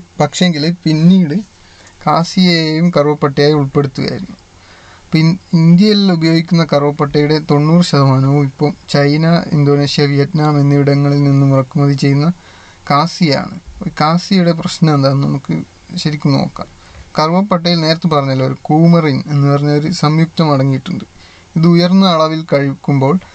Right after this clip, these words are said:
വിഷാംശം ഉണ്ടാകും. കൂമറിൻ കരളിന് കേടുപാടുകൾ വരുത്തുകയും രക്തം കട്ട പിടിക്കാതിരിക്കാൻ കാരണമാവുകയും ചെയ്യാം.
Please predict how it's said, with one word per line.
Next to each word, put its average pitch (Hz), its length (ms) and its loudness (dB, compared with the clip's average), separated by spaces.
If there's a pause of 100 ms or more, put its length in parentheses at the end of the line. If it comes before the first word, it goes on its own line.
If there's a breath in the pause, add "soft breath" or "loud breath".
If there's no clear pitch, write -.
(340 loud breath)
വിഷാംശം 170 520 0
ഉണ്ടാകും. 139 360 -4 (200)
കൂമറിൻ 175 540 2 (100)
കരളിന് 156 500 0
കേടുപാടുകൾ 143 640 0
വരുത്തുകയും 139 520 -2
രക്തം 147 400 -2
കട്ട 147 220 -2
പിടിക്കാതിരിക്കാൻ 143 840 0
കാരണമാവുകയും 143 680 0
ചെയ്യാം. - 260 -4